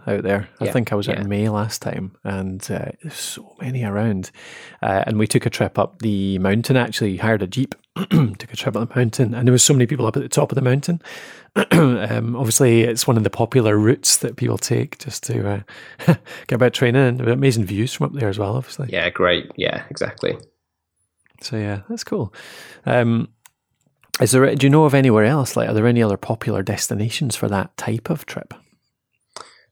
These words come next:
Speaker 2: I think, I think quite a lot of the, uh, Canary Islands are good. So that I
Speaker 1: Yeah.
Speaker 2: know there's, um, uh, quite a few people go to Lanzarote. Um, I think there's some, some good trails there.
Speaker 1: <clears throat>
Speaker 2: Um,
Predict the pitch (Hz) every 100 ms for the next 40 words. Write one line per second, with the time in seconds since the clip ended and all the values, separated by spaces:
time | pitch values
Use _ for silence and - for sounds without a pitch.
0 | _ 135 - 220 240 156 156 202 208 -
1 | 110 117 120 175 127 113 110 104 101 101
2 | 117 127 135 117 107 98 104 101 101 -
3 | 95 - 107 107 107 113 113 117 110 113
4 | 104 107 101 - - 110 - 71 110 107
5 | 107 - - 110 104 104 98 101 101 104
6 | 104 101 110 113 - 113 107 107 120 104
7 | 98 98 98 - - 101 98 - 101 95
8 | - - 104 101 98 - 101 101 101 110
9 | 107 104 104 107 107 98 95 95 98